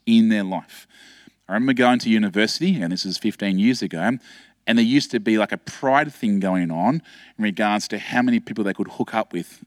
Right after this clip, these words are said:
every single weekends. Again, it's not just, it's happening, it's celebrated.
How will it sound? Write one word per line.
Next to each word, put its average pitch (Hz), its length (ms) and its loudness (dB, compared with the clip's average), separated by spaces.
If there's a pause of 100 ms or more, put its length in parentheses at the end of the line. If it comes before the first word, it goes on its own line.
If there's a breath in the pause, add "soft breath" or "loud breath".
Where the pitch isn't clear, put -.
every 95 260 0
single 85 300 -4
weekends. 85 520 -6 (960 soft breath)
Again, 131 220 0
it's - 180 0
not 185 140 2
just, - 560 -2
it's 104 120 -10
happening, 117 260 2
it's - 100 -2
celebrated. 98 760 -2